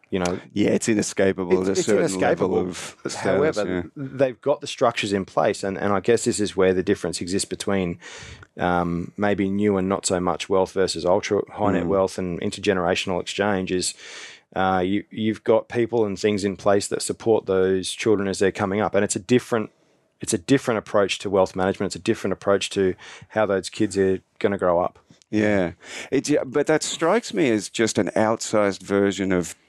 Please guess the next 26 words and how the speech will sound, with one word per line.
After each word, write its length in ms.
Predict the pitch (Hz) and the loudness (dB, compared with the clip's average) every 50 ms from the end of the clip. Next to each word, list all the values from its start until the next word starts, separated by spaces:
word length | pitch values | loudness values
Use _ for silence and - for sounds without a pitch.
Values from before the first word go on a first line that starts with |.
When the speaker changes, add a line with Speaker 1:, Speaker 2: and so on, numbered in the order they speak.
| _ _ _ _ _ | _ _ _ _ _
Speaker 2:
what 240 | - 110 104 117 110 | -10 0 2 4 4
we 140 | 104 104 104 | 4 4 2
understand 360 | 104 92 104 - 110 104 101 | 0 -2 -2 0 2 2 2
is 40 | 87 | 2
just 180 | 92 90 - _ | -2 -6 -6 _
good, 180 | - 110 95 87 | 2 2 2 2
solid 300 | - 95 90 64 60 - | 0 0 0 0 0 0
parenting, 520 | - 107 98 98 87 71 - 87 78 62 | 0 2 2 2 2 0 -2 -2 -2 -2
right? 240 | 60 67 87 95 - - _ | 0 0 0 0 -2 -4 _
Like, 120 | - 107 101 | -2 0 2
you 100 | 113 110 | 2 4
let 220 | 107 117 107 - | 4 4 4 4
the 100 | - 107 | 2 0
Speaker 1:
Yeah. 180 | - 269 381 - | 0 0 0 0
Speaker 2:
kids 380 | - 117 107 104 95 87 - - | 2 2 2 0 -2 -4 -12 -12
be 240 | - - 104 95 87 | 0 2 2 4 2
kids. 520 | - - - 107 101 98 90 95 - - - - - - - - | 0 -2 0 2 2 2 2 -2 -8 -14 -16 -16 -18 -18 -14 0
Yes, 320 | - 113 113 107 101 - - | 2 4 4 4 2 0 -2
you're 80 | 107 | -2
going 380 | 95 104 104 104 104 101 101 95 | 0 0 2 2 2 2 0 -2
to 160 | 87 - 104 | -2 -2 -2
be 160 | 95 90 98 98 | 0 2 2 2
an 120 | 98 98 | 2 2
adult 360 | 101 98 98 95 95 92 - - | 2 2 2 2 2 2 0 0
one 220 | 92 98 95 92 | -2 -2 -2 2
day. 280 | 90 92 90 87 82 - | 4 4 4 4 2 -2